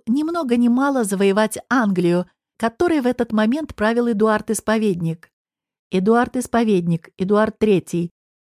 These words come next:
около тысяча третьего или тысяча четвертого, тысяча шестьдесят шестой.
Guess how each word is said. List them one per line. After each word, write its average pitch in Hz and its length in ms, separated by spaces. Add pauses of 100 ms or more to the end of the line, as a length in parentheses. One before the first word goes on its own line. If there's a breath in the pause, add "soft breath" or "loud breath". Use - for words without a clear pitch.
около 254 340
тысяча 226 460
третьего 240 520
или 214 300
тысяча 196 460
четвертого, 226 720 (440)
тысяча 294 400
шестьдесят 190 600
шестой. 185 600